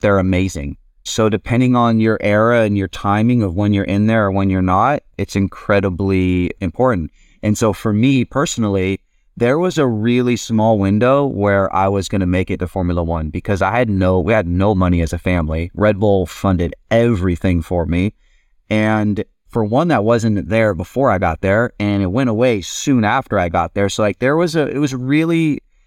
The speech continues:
a fortunate timing for me in, in this small piece of time where you could have no money, just be incredibly talented. And Red Bull had this system where they were fostering guys, like,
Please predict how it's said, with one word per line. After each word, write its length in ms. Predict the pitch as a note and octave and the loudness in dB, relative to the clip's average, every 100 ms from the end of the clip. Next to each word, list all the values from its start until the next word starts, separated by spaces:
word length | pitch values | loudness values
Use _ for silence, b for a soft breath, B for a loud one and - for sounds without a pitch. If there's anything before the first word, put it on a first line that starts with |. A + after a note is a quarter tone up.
| _ _ - | _ _ -4
a 100 | G#2 | -4
fortunate 520 | - A#2+ - A#2+ - | 0 -2 0 -2 -2
timing 400 | - A2 A2 G2 | -2 2 2 0
for 140 | - | -2
me 360 | G2 F#2+ F#2 F2 G2 | 0 2 2 -2 -2
in, 240 | F#2+ F#2+ | -2 -2
in 200 | G#2 G2 | -2 0
this 300 | F#2+ - - _ | 0 -4 -14 _
small 600 | A2+ B2 C3 C3+ C3+ B2+ | 0 2 4 4 4 2
piece 380 | - - A#2+ - | -2 -4 -4 0
of 160 | A2 - | -2 -2
time 460 | - G#2+ G2 F#2 | -2 0 2 0
where 420 | F2+ F#2 F#2 F2+ - _ _ - | 2 2 2 0 -4 _ _ -4
you 260 | G#2 A2+ | 0 0
could 180 | - G#2+ | -2 -4
have 420 | A2 G2+ F#2+ E2+ | 0 0 0 -2
no 340 | F#2+ G2 A#2 C#3 | -2 2 2 2
money, 380 | A#2+ G#2 G2 | 0 0 0
just 220 | F#2 G2+ - | -2 -6 -2
be 140 | G2+ | 0
incredibly 520 | F#2 - A2+ A2 B2 | -2 -2 -4 -2 -4
talented. 600 | - G2+ F#2 E2 F#2+ F2 - _ _ - | -2 0 0 0 -2 -4 -8 _ _ -4
And 320 | F#2+ F#2+ F#2 | 0 0 -2
Red 320 | F2+ G2+ A#2 | 0 0 2
Bull 140 | A#2+ A#2 | 2 0
had 240 | A#2 G#2+ | 0 -2
this 140 | G#2+ - | -4 -4
system 300 | C3+ - A#2 | -4 0 0
where 120 | G2+ | 2
they 100 | G2 | 2
were 80 | F#2 | 2
fostering 400 | G2 F#2 G2+ F2 | 0 -2 -2 -2
guys, 240 | F2 D#2+ | -2 -2
like, 140 | G2 | -4